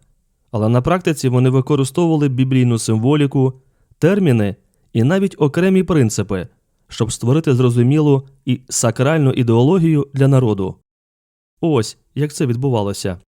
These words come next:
Перше. Запозичення біблійних образів. Світле майбутнє. Це пряма паралель із біблійною ідеєю Царства Божого. Комунізм подавався як земний рай, де не буде бідності,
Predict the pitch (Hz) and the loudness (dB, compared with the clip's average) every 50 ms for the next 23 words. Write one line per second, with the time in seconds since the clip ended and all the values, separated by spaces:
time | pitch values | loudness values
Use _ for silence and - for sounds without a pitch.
0 | _ _ _ _ _ _ _ _ _ _ _ _ _ _ _ _ _ - 147 139 | _ _ _ _ _ _ _ _ _ _ _ _ _ _ _ _ _ -2 0 0
1 | 131 123 - - 113 101 92 82 - - - - - - - 117 104 120 120 - | 0 0 -2 -2 -2 -2 -2 -4 -6 -8 -10 -12 -12 -10 -8 -6 -2 -2 -2 0
2 | - 127 123 143 175 185 - 185 175 175 165 147 147 147 135 113 113 110 107 107 | 0 0 0 0 0 0 0 0 0 0 0 0 -2 -2 -2 0 0 0 2 0
3 | 110 107 - - 143 143 139 127 117 107 98 95 98 98 92 85 - _ _ _ | 0 -2 -2 -2 0 0 0 0 -2 -2 -2 -4 -6 -6 -8 -8 -12 _ _ _
4 | _ _ _ _ _ _ _ _ _ _ _ _ _ _ _ _ _ _ - - | _ _ _ _ _ _ _ _ _ _ _ _ _ _ _ _ _ _ -14 -10
5 | - - 123 170 202 - 190 185 180 175 175 175 170 160 170 156 127 123 - 104 | -6 -2 0 0 0 2 0 2 2 4 2 2 2 2 2 0 0 0 -2 -6
6 | 101 98 90 90 _ _ _ _ _ _ _ - - 120 117 117 127 131 139 160 | -4 -6 -8 -10 _ _ _ _ _ _ _ -6 -4 -4 -2 0 0 0 0 0
7 | 160 - 147 135 139 139 151 165 160 - 151 139 127 123 135 127 127 156 180 175 | 0 0 0 2 2 4 2 2 2 2 0 0 2 2 0 0 0 0 0 2
8 | 160 147 135 135 - 131 120 110 110 143 170 180 170 131 110 101 98 95 92 - | 2 2 2 2 2 0 -2 0 2 0 0 2 0 0 0 0 -2 -4 -6 -10
9 | _ _ _ _ - 131 117 113 - - 131 131 135 160 160 120 107 104 98 98 | _ _ _ _ -2 0 0 0 0 -2 -2 0 2 0 0 0 0 -2 -2 -2
10 | 95 92 - _ _ _ _ _ _ _ _ _ _ _ _ _ - 120 123 135 | -4 -6 -10 _ _ _ _ _ _ _ _ _ _ _ _ _ -2 0 2 2
11 | 156 170 170 147 147 139 123 - - 139 131 139 139 160 175 165 - 156 143 139 | 2 2 0 0 0 -4 -4 -2 -2 0 2 2 2 2 0 -2 -2 0 0 0
12 | 139 127 113 104 113 131 131 139 143 139 131 120 117 139 156 143 113 95 87 - | 0 -2 -2 0 2 2 2 4 4 4 4 4 2 2 0 -2 -4 -6 -8 -10
13 | _ _ _ _ _ _ _ _ _ 175 185 165 143 135 123 110 104 95 95 110 | _ _ _ _ _ _ _ _ _ -2 0 0 2 2 2 2 0 0 0 -2
14 | 135 156 143 135 120 110 - - - - 101 95 - | -2 0 0 0 -2 -2 -2 -6 -6 -6 -6 -6 -8